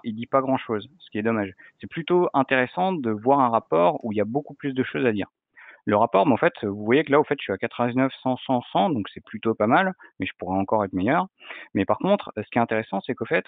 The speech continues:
on voit toutes les indications qu'il faut pour améliorer son site, pour le rendre plus performant. Pas plus green, hein, plus performant. Si on le fait par exemple avec un site un peu moins, euh, yep, euh,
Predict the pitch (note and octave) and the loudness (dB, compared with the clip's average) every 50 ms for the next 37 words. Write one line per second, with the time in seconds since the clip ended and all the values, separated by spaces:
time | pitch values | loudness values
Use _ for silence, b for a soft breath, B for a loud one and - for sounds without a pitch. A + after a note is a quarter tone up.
0 | - - A2+ A2 A2 B2 C#3+ D#3+ F3+ F#3 G3 - _ _ _ _ _ _ _ _ | -6 -4 -2 -2 0 2 2 4 4 2 0 -2 _ _ _ _ _ _ _ _
1 | _ _ _ _ _ _ _ _ - - A3+ A#3 - _ - - - - B2 B2 | _ _ _ _ _ _ _ _ -4 -2 -2 -2 -4 _ -12 -16 -6 -2 2 4
2 | B2+ C#3 C#3 C#3 C3+ - C#3+ C3 - - - F#3 F#3+ G3+ G3+ _ _ - - A2+ | 4 4 4 2 2 -2 -4 -6 -6 -6 -6 -4 -4 -4 -6 _ _ -18 -16 -14
3 | - - - F3+ G3 - - - C3+ - - - D3 C#3+ D3 D3 D3 D#3 F3 F3 | -10 -2 0 0 0 0 -2 -6 -6 -4 -2 2 4 4 6 4 4 2 0 -2
4 | - - D3+ - - D#3+ - _ - - F2+ F2+ F#2+ A#2 D3+ F3+ D#3+ D3+ _ - | -2 -4 -6 -6 -6 -10 -14 _ -12 -10 -8 -4 0 2 2 0 0 -2 _ -14
5 | - - E3+ F3+ - _ _ - D3+ C3+ - - A#2+ A2+ G2+ E2+ - _ - D3 | -10 -10 -8 -10 -10 _ _ -4 -4 -4 -2 -2 -2 -2 -2 -4 -6 _ -2 -2
6 | D3+ D3 - _ - - C3+ A#2+ G#2+ F2+ F2 F2 F2+ - _ _ - - D3+ - | -2 -2 -4 _ -4 0 0 2 2 0 -2 -6 -10 -12 _ _ -12 -10 -6 -4
7 | C3 A#2 - - F#2 F2+ E2 - _ _ - - _ _ _ _ _ _ _ _ | -4 -4 -2 -4 -6 -6 -6 -8 _ _ -20 -20 _ _ _ _ _ _ _ _
8 | _ _ _ _ _ _ _ _ _ - - B B B B B B B - D3 | _ _ _ _ _ _ _ _ _ -20 -16 B B B B B B B 2 2
9 | C#3 - D#3+ - C#3 B2 B2 C#3 C#3 C3+ A2+ G#2+ G#2 - G#2+ - - A#2+ - - | 4 4 4 4 4 4 4 2 2 2 2 0 0 -2 -4 -6 -6 -10 -10 -6
10 | - A2 G#2 G#2 - - A#2 A#2 A2 G#2 G#2 G#2 F#2+ F#2 F2+ F2 E2+ E2 - - | -4 -4 -4 -4 -4 -4 -4 -2 -2 -2 -2 -2 -2 -4 -6 -6 -8 -10 -12 -14
11 | - _ _ B B B B B B B B B B B - - C#2 D2 - - | -18 _ _ B B B B B B B B B B B -4 0 0 0 0 -2
12 | - G2+ F#2+ F#2+ F#2+ F#2+ F#2+ F#2 F#2 F#2 F#2 F#2+ F#2+ | -4 -6 -4 -4 -4 -6 -6 -6 -6 -6 -6 -6 -8